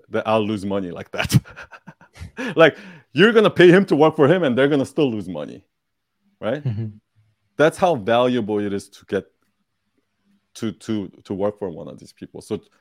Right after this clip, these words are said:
Speaker 1: try to make that relationship, blow them away. Always get,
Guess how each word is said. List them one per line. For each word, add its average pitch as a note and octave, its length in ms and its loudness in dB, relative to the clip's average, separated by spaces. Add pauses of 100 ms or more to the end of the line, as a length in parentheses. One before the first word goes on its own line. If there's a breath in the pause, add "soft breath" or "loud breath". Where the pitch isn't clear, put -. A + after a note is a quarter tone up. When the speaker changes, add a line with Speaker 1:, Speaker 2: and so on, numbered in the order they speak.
(100)
Speaker 1:
try D3 180 2
to B2+ 200 -2
make G#2+ 220 -6
that G#2 140 -2
relationship, F2+ 720 -10 (380)
blow G#2 240 0
them G#2 160 -4
away. F#2 340 -8 (1300)
Always E3+ 480 4
get, C#3 320 0